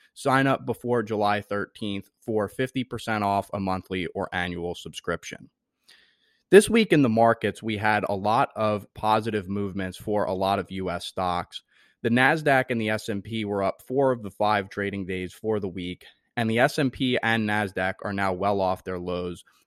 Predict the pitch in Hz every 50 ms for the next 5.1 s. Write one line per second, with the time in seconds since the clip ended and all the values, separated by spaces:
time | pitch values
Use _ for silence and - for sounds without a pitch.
0 | _ - 180 190 202 208 180 160 - - 131 123 120 123 120 - - 110 - 107
1 | 104 104 101 104 98 - - - 107 107 - 113 104 104 101 101 92 - - 101
2 | 95 98 95 - - 98 95 95 92 92 95 95 - - 101 95 - _ _ _
3 | _ - - _ _ - 131 127 135 135 - - 131 123 117 113 - - 113 104
4 | 95 101 104 107 107 107 107 104 - - 101 98 98 95 101 104 104 104 104 104
5 | 101 -